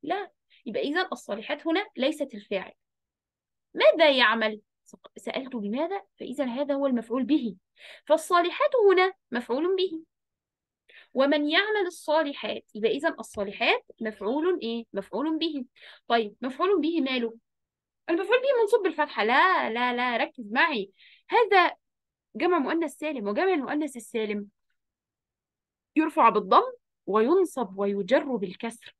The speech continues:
فإذا الصالحات هنا مفعول به مجرور وعلامة جره الكسرة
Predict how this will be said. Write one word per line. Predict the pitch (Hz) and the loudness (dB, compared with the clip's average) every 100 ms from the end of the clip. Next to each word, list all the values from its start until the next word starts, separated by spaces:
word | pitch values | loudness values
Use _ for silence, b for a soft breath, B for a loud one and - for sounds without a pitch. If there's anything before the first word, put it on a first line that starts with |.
| _ | _
فإذا | - 254 294 349 208 | -10 -4 -2 -2 -4
الصالحات | - 208 202 202 277 247 | -6 -6 -6 -6 -8 -6
هنا | 254 285 494 _ _ B B | -2 -2 -2 _ _ B B
مفعول | 208 208 214 285 294 277 | -8 -6 -4 -2 0 -2
به | 247 262 226 | -4 -4 -4
مجرور | 214 220 294 247 | -6 -4 -2 2
وعلامة | 220 202 226 294 262 220 | 4 4 4 2 2 -2
جره | 180 220 202 269 285 226 | -4 -4 -4 -8 -8 -10
الكسرة | - 359 440 - | -2 0 0 4